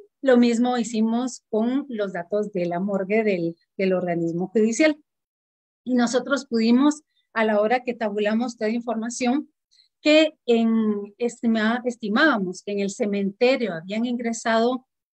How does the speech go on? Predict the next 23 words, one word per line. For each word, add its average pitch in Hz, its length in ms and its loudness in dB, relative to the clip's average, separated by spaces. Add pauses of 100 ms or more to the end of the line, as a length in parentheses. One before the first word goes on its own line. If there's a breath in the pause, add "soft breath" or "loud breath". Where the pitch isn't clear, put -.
(200)
ochocientos 269 680 -2
ochenta 220 380 -2
y 190 40 0
nueve 233 380 0
cuerpos 254 600 -2
de 202 100 -2
personas 202 960 0
desaparecidas 214 1040 -2 (360)
en 233 260 6
base 214 380 2
al 214 220 0
tipo 214 260 -2
de 214 140 0
trauma 233 540 2
y 214 220 -2
la 185 180 -2
ubicación 190 640 -2
donde 254 200 2
los - 160 -6
cuerpos 208 380 -6
habían 180 340 -6
sido 175 260 -10
encontrados. 202 720 -2